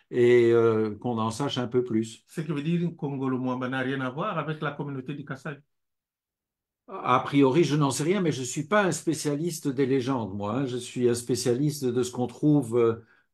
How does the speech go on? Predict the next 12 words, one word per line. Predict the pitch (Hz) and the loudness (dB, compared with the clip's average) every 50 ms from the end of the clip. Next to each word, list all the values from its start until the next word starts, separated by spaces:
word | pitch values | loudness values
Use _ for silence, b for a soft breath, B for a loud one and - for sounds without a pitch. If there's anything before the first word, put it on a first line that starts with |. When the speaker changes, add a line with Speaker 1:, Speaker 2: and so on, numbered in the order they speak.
| _ | _
Speaker 1:
concrètement | - 151 156 151 151 - 151 139 - - 151 151 151 143 | 0 2 2 2 2 0 -2 -2 -2 -2 -2 0 0 0
dans | 135 127 | 0 0
la | 123 120 113 | 0 0 -2
terre. | - - 113 98 92 95 95 _ _ | -2 -2 -2 -2 -2 -6 -10 _ _
Speaker 2:
Voilà. | - 143 156 147 131 120 120 B B B B B B | -8 -6 -4 -4 -4 -4 -6 B B B B B B
Donc, | 151 156 - 170 | -8 -8 -8 -8
pourquoi | - - 208 190 180 - 247 262 254 | -6 -4 -6 -6 0 0 0 0 2
parlez-vous | 220 185 175 175 170 165 160 151 151 185 202 185 | 2 2 4 4 2 2 0 -2 -4 -6 -6 -6
du | 151 151 151 151 | -6 -6 -8 -8
pays | - 160 139 156 175 175 175 | -4 -4 -2 -2 0 -2 -2
des | 147 131 123 | -2 -4 -6
Baluba ? | 117 113 123 117 117 117 117 113 104 95 _ | -4 -2 -4 -4 -4 -4 -8 -10 -14 -18 _